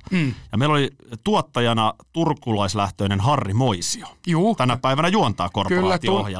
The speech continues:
Speaker 1: tunne-, tunnen hyvin miehen.
Speaker 2: Kyllä, ja sitten me joskus haluttiin puhua, ö, nimenomaan, nyt oli kaksituhattakahdeksan varmaan, kun oli tää Lehman Brothers ja, ja
Speaker 1: Juu.
Speaker 2: tota, markkina romahti.
Speaker 1: Juu,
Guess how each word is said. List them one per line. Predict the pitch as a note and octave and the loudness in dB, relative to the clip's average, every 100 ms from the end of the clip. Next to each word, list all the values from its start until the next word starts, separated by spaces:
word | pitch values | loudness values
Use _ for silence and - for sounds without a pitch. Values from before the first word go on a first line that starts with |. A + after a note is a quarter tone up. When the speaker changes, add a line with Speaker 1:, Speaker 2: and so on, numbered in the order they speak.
| F3+ | 0
Speaker 1:
tunne-, | F#3+ F3 | 0 -2
tunnen | C3+ F3 F3 E3 | -2 0 2 2
hyvin | F3 D#3+ | 2 0
miehen. | C#3+ G#2+ G2+ - | 0 -2 -4 -2
Speaker 2:
Kyllä, | G#3 D3+ A#2+ A#2+ | 2 2 0 0
ja | |
sitten | C3 G3 A3 | -2 0 0
me | G#3 - | 0 0
joskus | G#3 - F3 | -2 -2 -2
haluttiin | F#3+ F3 - C3 | 0 -2 -2 -2
puhua, | E3 G3+ D3 A2+ - - | 0 2 2 2 -2 -4
ö, | A#2 A2 A2 - | 0 2 0 -2
nimenomaan, | C3+ B2+ G#3 F#3 E3 B2 | -2 0 2 2 0 -2
nyt | A#2+ A#2+ E3+ | -6 -4 0
oli | F#3+ | 0
kaksituhattakahdeksan | - F3+ - D3 C#3 D#3 C3 - G#2 | 0 -2 0 -2 0 0 0 0 0
varmaan, | G2+ G2 F#2+ | 0 0 -2
kun | G2 | 0
oli | F#2+ | -2
tää | F2 G2+ | 0 0
Lehman | G2 F#2+ F#2+ | 0 0 0
Brothers | G2 F2+ F2+ F2 G2 | -2 -4 -4 -2 -2
ja, | F2 - | -2 -4
ja | G2 E2+ | -8 -4
Speaker 1:
Juu. | E3 C#3 | -2 0
Speaker 2:
tota, | G2 | 0
markkina | A2 G2 - F#2 F#2 | -2 -4 -6 -6 -2
romahti. | F#2+ E2+ | -2 0
Speaker 1:
Juu, | E3 | -2